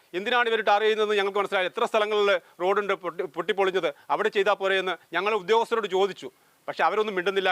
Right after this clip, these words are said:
എന്നാണ് ആ കരാറുകാരൻ്റെ ജീവനക്കാരൻ തന്നെ പറയുന്നത്. സ്പെഷ്യൽ ബ്രാഞ്ചൊക്കെ ഉണ്ടല്ലോ നമ്മുടെ നാട്ടിൽ, പോലീസിന് സ്പെഷ്യൽ ബ്രാഞ്ച് ഉണ്ട്. സ്പെഷ്യൽ ബ്രാഞ്ച് റിപ്പോർട്ട് കൊടുക്കണം, മന്ത്രി അറിയട്ടെ. ഇങ്ങനെ ഈ വിഷയത്തിൽ ഇങ്ങനെ പല സ്ഥലത്തും ഇങ്ങനെയുള്ള ഉഡായിപ്പ് പ്രവൃത്തികൾ നടക്കുന്നുണ്ടെന്ന് മന്ത്രി അറിയട്ടെ.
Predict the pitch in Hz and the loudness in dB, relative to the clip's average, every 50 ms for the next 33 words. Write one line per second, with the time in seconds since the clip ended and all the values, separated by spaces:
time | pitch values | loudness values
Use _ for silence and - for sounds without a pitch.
0 | 175 175 170 160 151 135 - - - - - 180 - - 185 185 202 214 220 226 | 0 0 -2 -2 -2 -4 -8 -12 -8 -2 -2 0 0 2 2 4 4 4 4 4
1 | 214 208 202 185 190 165 190 190 202 196 180 190 185 180 175 175 156 151 135 120 | 2 0 2 0 0 0 0 0 0 0 0 -2 -2 -2 -4 -2 -2 -2 -2 -4
2 | 107 - - _ _ - - _ - 196 180 - 226 208 226 226 226 233 208 214 | -6 -10 -16 _ _ -20 -10 _ -4 -2 -2 -2 0 0 0 0 0 -2 -2 -2
3 | 208 202 202 196 175 165 160 160 147 135 117 107 - - _ _ _ _ _ _ | -2 0 0 0 0 0 0 0 0 -2 -2 -6 -20 -20 _ _ _ _ _ _
4 | _ _ _ _ _ - 160 202 233 196 254 254 - 247 220 - 247 254 233 254 | _ _ _ _ _ -4 -4 -4 -4 -4 -6 -4 -2 -2 -2 -2 -2 -2 0 2
5 | 240 233 233 196 156 113 98 - _ _ _ _ _ _ _ - 190 170 - 226 | 2 2 0 -4 -4 -6 -14 -18 _ _ _ _ _ _ _ -4 -4 -4 -2 0
6 | 214 233 240 233 220 220 180 247 247 247 240 220 208 220 220 226 - _ _ _ | 0 0 0 0 -2 0 2 2 2 4 2 2 2 0 0 -2 -6 _ _ _
7 | _ _ - 151 165 180 226 247 233 226 233 240 233 - 233 233 240 - _ _ | _ _ -4 -4 -4 0 2 2 4 4 4 2 2 2 0 -6 -6 -10 _ _
8 | _ _ _ _ _ _ - 143 165 214 220 226 214 202 - - 190 202 220 208 | _ _ _ _ _ _ -12 -6 -2 0 0 2 0 -2 -4 -6 -4 -2 0 0
9 | 196 - 226 226 - 220 214 220 180 180 185 202 202 - 190 208 208 226 220 214 | 0 2 2 2 2 2 0 0 0 0 0 -2 0 0 0 0 0 0 -2 -2
10 | 196 214 208 214 214 208 208 202 190 185 170 180 202 208 214 202 202 208 208 202 | -2 -2 -2 0 0 2 2 2 2 2 2 2 2 2 2 0 -4 -4 -2 -2
11 | 185 214 208 202 196 185 190 190 202 214 202 208 208 190 180 180 190 208 208 208 | -2 -2 0 0 0 0 0 -2 -4 -4 -2 -2 -2 -2 -2 -2 0 0 2 2
12 | 202 208 185 202 | 2 0 0 -2